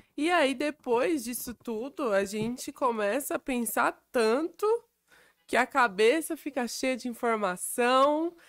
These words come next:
você não sabe o que é certo, o que é errado, se tá muito cheio, tem que esvaziar. E aí a gente entra em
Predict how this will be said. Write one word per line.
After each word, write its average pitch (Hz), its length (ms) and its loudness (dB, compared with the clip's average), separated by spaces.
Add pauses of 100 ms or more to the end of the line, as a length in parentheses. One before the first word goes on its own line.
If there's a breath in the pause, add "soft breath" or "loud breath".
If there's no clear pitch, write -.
(140 soft breath)
você 226 280 -2
não 240 200 0
sabe 233 340 0
o 240 80 -8
que - 240 -6
é 196 160 2
certo, 240 720 0
o 220 60 -10
que 247 120 -8
é 185 180 2
errado, 208 520 0
se 240 180 -12
tá 202 160 -2
muito 214 440 -8
cheio, 214 500 -4
tem 226 220 -10
que 233 100 -16
esvaziar. 180 1080 0 (380 soft breath)
E 180 80 -2
aí 185 220 0
a 190 80 0
gente 196 420 -8
entra 208 480 -4
em 254 260 -2